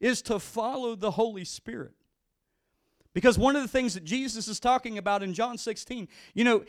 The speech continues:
he is the comforter. He will lead you into all truth. Can I tell you that people will fail you? Uh, you know,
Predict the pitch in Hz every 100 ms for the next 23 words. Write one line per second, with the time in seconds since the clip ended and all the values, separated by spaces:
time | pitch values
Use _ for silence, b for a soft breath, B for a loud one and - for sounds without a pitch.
0 | B - 269 262 269 - 240 - 254 262
1 | - 127 - b - 269 226 262 240 220
2 | 277 294 214 240 247 240 214 226 220 202
3 | - 226 135 - _ _ _ _ _ _
4 | _ _ _ _ 247 233 226 277 277 247
5 | - 269 269 233 214 202 - 240 208 113
6 | 95 _ _ _ _ _ _ _ - 190
7 | - 233 202